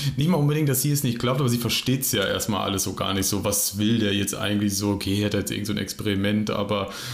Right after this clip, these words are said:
ähm, sie kann ja gar nicht so viel mit anfangen eigentlich und, ähm, geht halt, geht ja erstmal darauf ein, weil was sie will, sie will ja eigentlich nur eine gute Story halt einfach haben. Aber sie ist dann ja dann <laughs> doch relativ schnell geflasht von dem,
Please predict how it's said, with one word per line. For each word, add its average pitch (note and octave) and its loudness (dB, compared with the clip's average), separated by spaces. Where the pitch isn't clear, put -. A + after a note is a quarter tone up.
ähm, G#2 2
sie G#2+ 0
kann B2+ 0
ja C3 0
gar B2 2
nicht B2+ 2
so A#2+ 0
viel B2+ 0
mit A#2 2
anfangen A#2 0
eigentlich A2+ -2
und, A#2 0
ähm, A2+ 0
geht A#2+ 0
halt, A2 -2
geht A#2+ 0
ja B2 0
erstmal C3 0
darauf A2 -2
ein, B2+ 2
weil A2 0
was - -2
sie C3 0
will, C#3+ 2
sie B2 2
will B2+ 2
ja A#2+ 0
eigentlich B2 0
nur C3+ 2
eine C3+ 2
gute C3+ 0
Story C3 0
halt F#2+ -2
einfach - -6
haben. G2 -4
Aber A#2+ 2
sie C3 4
ist C#3+ 0
dann C#3 2
ja C3 0
dann B2 2
<laughs> D3+ 0
doch B2+ 0
relativ B2 0
schnell A#2+ 2
geflasht B2+ 0
von A#2+ 2
dem, B2 2